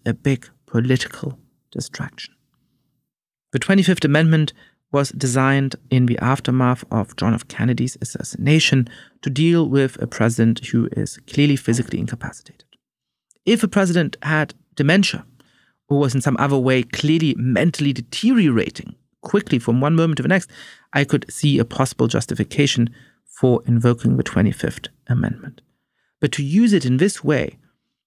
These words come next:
against a president who is much the way he was when he was elected, against the expressed democratic votes of people,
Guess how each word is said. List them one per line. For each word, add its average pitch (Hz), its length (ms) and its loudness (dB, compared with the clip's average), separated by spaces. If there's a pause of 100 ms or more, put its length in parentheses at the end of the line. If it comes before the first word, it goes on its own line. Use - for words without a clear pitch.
(160)
against 135 260 2
a 120 40 0
president 147 580 0 (160)
who 131 240 2
is 123 240 -6
much 160 340 -2
the 147 80 0
way 143 260 2
he 131 140 -2
was 147 340 0
when 127 140 0
he 135 80 0
was 127 160 0
elected, - 400 -2 (760)
against 151 480 2 (340)
the 135 140 2
expressed 151 380 -2
democratic 131 600 0
votes - 400 0
of 120 200 -4
people, - 400 0